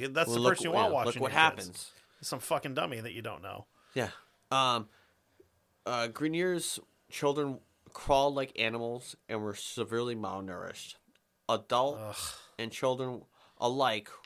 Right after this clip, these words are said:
Speaker 2: were, for the most part, forbidden from speaking with them. Uh,
Speaker 1: God damn it.
Speaker 2: Grenier said later that she actually would have preferred, uh, Paul Vere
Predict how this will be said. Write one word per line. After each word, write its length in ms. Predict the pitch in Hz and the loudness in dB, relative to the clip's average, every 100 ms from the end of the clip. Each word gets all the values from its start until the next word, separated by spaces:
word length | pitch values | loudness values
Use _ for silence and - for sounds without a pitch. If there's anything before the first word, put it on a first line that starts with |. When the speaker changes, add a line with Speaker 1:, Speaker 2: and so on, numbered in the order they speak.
| _ _ | _ _
Speaker 2:
were, 320 | 113 104 101 | -2 0 -2
for 180 | - 117 | -4 -4
the 60 | 113 | 0
most 320 | 127 143 - | 2 0 -2
part, 280 | 120 110 - | -2 -2 -4
forbidden 320 | 104 123 135 | -6 -4 -4
from 160 | 131 107 | -6 -10
speaking 440 | - 123 123 110 | -8 -10 -8 -8
with 140 | 95 | -8
them. 260 | - 92 - _ _ _ _ - - - _ _ - | -10 -14 -16 _ _ _ _ -20 -20 -20 _ _ -4
Uh, 40 | |
Speaker 1:
God 80 | 117 | 0
damn 40 | 110 | 0
it. 60 | |
Speaker 2:
Grenier 480 | 113 135 143 160 170 | 0 0 2 2 0
said 340 | 160 156 127 123 _ _ _ _ _ 131 | 0 2 2 -2 _ _ _ _ _ 4
later 500 | 151 160 127 110 110 | 6 6 6 4 2
that 300 | 110 110 - | 0 0 -2
she 440 | - 131 120 113 113 - _ _ _ - | -4 -4 -4 -6 -8 -20 _ _ _ 4
actually 460 | 135 156 - 151 | 4 4 -2 -2
would 200 | 135 135 | 0 -4
have 240 | 127 127 117 | -4 -6 -6
preferred, 560 | 120 - - 131 135 135 _ _ - | -8 -6 -2 -2 -2 -6 _ _ -4
uh, 180 | 104 98 | 0 0
Paul 400 | - 123 123 127 | -2 0 2 0
Vere 400 | 120 117 120 | -2 -4 -4